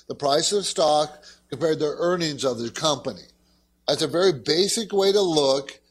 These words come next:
at a stock to see if you're buying it overpriced, underpriced, or are you buying it fairly priced. But everything is moving so much.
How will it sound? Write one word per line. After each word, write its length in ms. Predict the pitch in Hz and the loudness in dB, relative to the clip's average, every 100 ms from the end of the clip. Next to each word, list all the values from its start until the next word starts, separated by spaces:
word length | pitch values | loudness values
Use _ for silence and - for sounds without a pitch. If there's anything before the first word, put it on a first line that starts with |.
| - | -6
at 120 | 143 | -2
a 80 | 208 | 0
stock 440 | - - 139 131 - | 0 0 0 -2 -4
to 100 | 151 | -6
see 520 | - 247 226 180 180 - - - | -4 -2 -2 -2 -4 -10 -20 -20
if 100 | 120 | -8
you're 100 | 139 | -6
buying 340 | 120 151 156 143 | -2 0 2 0
it 180 | 123 - | -2 -2
overpriced, 720 | 143 196 220 233 226 247 - | 0 2 0 0 0 -2 -4
underpriced, 840 | 139 180 220 220 214 214 233 - | -4 -2 -2 -2 -2 -2 -2 -4
or 200 | 143 151 | 0 0
are 40 | 156 | 2
you 120 | 151 | 0
buying 240 | 180 190 | 0 0
it 120 | 175 139 | -2 -4
fairly 380 | 208 240 202 | 0 2 2
priced. 640 | 139 131 98 87 - - - - - _ _ _ - | 0 -4 -8 -8 -12 -12 -16 -20 -20 _ _ _ -4
But 120 | 156 | -2
everything 340 | 208 277 294 | -2 -2 -2
is 160 | 214 143 | -4 -4
moving 380 | 175 254 220 160 | -6 -6 -6 -6
so 260 | - 208 | -4 -4
much. 480 | 190 226 165 120 - | -4 -4 -4 -6 -10